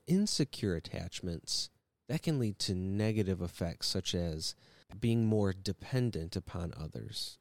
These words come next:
and having more anxiety later in life.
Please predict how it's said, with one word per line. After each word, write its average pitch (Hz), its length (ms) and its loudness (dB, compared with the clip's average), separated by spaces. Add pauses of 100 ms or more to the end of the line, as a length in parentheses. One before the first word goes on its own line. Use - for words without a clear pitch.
(100)
and 95 100 -6
having 104 400 2
more 104 420 2
anxiety 90 1000 -2
later 87 420 -2
in 80 200 -4
life. - 380 -10